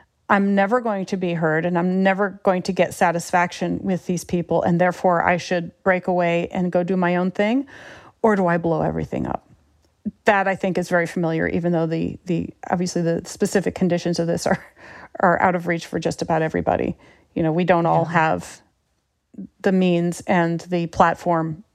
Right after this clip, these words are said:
Speaker 1: to, to handle it the way it's being handled now.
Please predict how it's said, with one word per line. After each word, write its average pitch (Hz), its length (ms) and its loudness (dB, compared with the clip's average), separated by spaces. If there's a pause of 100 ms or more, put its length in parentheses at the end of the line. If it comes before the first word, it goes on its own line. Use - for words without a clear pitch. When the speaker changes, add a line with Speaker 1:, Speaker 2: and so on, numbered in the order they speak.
Speaker 1:
to, 185 180 -2 (120)
to 180 200 0
handle 165 300 2
it - 100 -2
the 180 80 -2
way 170 200 0
it's 170 220 -8
being 170 280 -4
handled 165 320 -2
now. - 260 -2